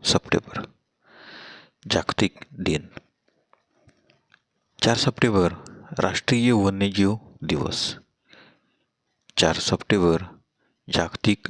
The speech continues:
लैंगिक आरोग्य दिन. चला तर मग पाहूया आजच्या घटना, जन्म, मृत्यू. यापैकीच आजच्या महत्त्वाच्या घटना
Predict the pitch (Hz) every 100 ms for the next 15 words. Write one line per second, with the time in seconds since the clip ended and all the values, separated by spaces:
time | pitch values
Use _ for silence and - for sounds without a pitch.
0 | - 98 87 85 90 90 - _ _ _
1 | - 87 82 82 95 104 - _ - 85
2 | 78 - _ _ _ _ _ _ _ _
3 | _ _ _ _ _ - 95 87 95 87
4 | 85 90 92 107 143 _ - - - -
5 | _ _ - 87 - 104 104 - _ _
6 | _ - 90 82 90 92 104 _ _ _
7 | - 85 90 82 85 90 - _ _ _
8 | - 90 - - 147 - _ _ _ _
9 | _ _ _ _ _ _ _ _ _ _
10 | - - _ _ 117 107 120 - 117 113
11 | - - - - _ - - 107 - 85
12 | 78 _ _ _ - 95 92 104 - 104
13 | 117 117 - _ - 85 - 87